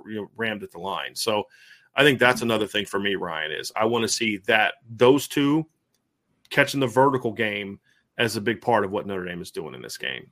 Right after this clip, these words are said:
whether it's moving the pocket, throwing action, or just taking shots and throwing it. 'Cause one of the best throws that Tyler Buchner made last year against Virginia Tech was just cover one, hit your third step, let that sucker go to Kevin Austin, bam, perfectly placed on the outside shoulder.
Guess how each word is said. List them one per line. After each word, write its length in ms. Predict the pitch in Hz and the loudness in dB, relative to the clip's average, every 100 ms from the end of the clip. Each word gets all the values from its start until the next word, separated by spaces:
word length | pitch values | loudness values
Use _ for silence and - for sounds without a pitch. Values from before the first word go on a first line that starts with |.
| - | -2
whether 260 | 120 107 | 2 2
it's 180 | 95 - | 0 -4
moving 320 | 127 135 139 | 0 2 2
the 60 | 131 | 2
pocket, 480 | 131 131 123 135 120 | 4 4 4 0 0
throwing 220 | 123 123 | 0 2
action, 400 | 120 123 - 131 | 2 2 0 -4
or 80 | 113 | -4
just 220 | 101 104 | -6 -4
taking 240 | - 127 117 | -2 -2 -2
shots 320 | - 113 - | 0 0 -2
and 100 | 104 | -4
throwing 180 | 113 110 | -2 -2
it. 80 | |
'Cause 140 | 110 107 | -4 -2
one 160 | 127 | 0
of 60 | 190 | 2
the 60 | 131 | 2
best 280 | 110 131 - | 2 2 2
throws 360 | 127 120 113 | 4 4 2
that 100 | 110 | -4
Tyler 220 | - 123 | -2 -2
Buchner 280 | 101 110 - | -2 -4 -6
made 200 | 95 131 | -6 -6
last 260 | 110 - - | -6 -12 -10
year 220 | 78 73 _ _ _ _ | -12 -12 _ _ _ _
against 240 | _ 131 131 | _ -4 -2
Virginia 320 | 113 117 120 | -6 -4 -4
Tech 240 | - 147 | -2 -2
was 120 | 113 98 | -2 -8
just 160 | 95 | -6
cover 240 | - 123 110 | 0 2 2
one, 400 | 113 139 143 135 | 2 0 -4 -10
hit 180 | 110 | -6
your 100 | 131 | -2
third 220 | 123 127 123 | 2 2 2
step, 380 | 139 151 - - _ | 0 -2 -4 -16 _
let 180 | 131 123 | -2 0
that 140 | 123 | 0
sucker 280 | - 135 131 | 0 -2 -2
go 160 | 117 123 | 2 4
to 60 | |
Kevin 260 | 113 120 117 | 4 -2 2
Austin, 360 | 131 - 143 - | 0 0 -6 -2
bam, 320 | 139 127 104 - | 0 0 -2 -8
perfectly 420 | - 139 131 123 123 | 0 0 0 -6 -4
placed 320 | 131 123 123 | -2 -2 -2
on 120 | 120 | -2
the 80 | 117 | -2
outside 280 | 117 117 113 | -2 -6 -4
shoulder. 380 | 123 123 123 | -2 0 0